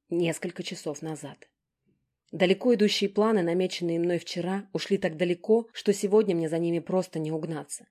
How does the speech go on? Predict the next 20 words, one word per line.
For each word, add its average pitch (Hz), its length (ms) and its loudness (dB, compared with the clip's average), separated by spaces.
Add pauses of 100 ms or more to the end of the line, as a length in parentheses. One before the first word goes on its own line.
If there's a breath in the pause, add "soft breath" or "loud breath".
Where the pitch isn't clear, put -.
(280)
Два 180 180 6
часа 208 300 0
сна 220 420 0
переключили 190 540 0
меня 180 220 -2
в 156 40 -6
режим 165 280 -4
терминатора, 160 760 -6 (100)
а 175 120 -2
утренняя 170 420 -2
зарядка 165 400 0
с - 80 -12
Кириллом 185 400 0
совершенно 165 540 -4
обесточила 147 500 -6
мой 147 180 -8
мозг. 147 420 -10 (280)
И - 40 -6
квартиру 185 480 -2
Кира 180 400 0